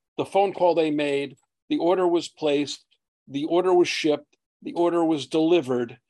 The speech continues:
and you can actually track all of the details and help them through the automation process. So you get statistics of, how do I improve my sales? How do I improve my supply chain? How do I improve my delivery process? And at the end,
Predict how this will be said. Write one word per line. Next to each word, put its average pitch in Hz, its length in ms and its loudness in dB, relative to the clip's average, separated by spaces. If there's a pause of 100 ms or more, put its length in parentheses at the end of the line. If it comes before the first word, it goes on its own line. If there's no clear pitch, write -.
(180)
and 143 140 -4
you 139 60 -8
can 165 120 -2
actually 160 360 -4
track 160 340 -4
all 156 200 0
of 143 120 -4
the 151 80 -6
details 143 500 -4
and 135 100 -8
help 139 280 -4
them 139 320 -6
through 139 140 -14
the 143 100 -4
automation 165 500 -2
process. 147 460 -4 (240)
So 156 120 -6
you 147 80 2
get 151 200 -2
statistics 147 720 -8
of, 135 340 0 (300)
how - 180 -4
do 175 140 2
I 165 60 2
improve 160 340 -2
my 143 140 -4
sales? 143 400 -2
How 156 180 -4
do 160 140 -2
I 156 60 0
improve 151 520 -4
my 143 480 0 (200)
supply 156 500 -2
chain? 147 260 -4
How 135 160 -6
do 151 160 -4
I 147 60 -2
improve 147 400 -4
my 143 140 -2
delivery 175 440 -2
process? 160 460 -4 (500)
And 165 160 -2
at 160 100 -2
the 202 120 -4
end, 202 260 0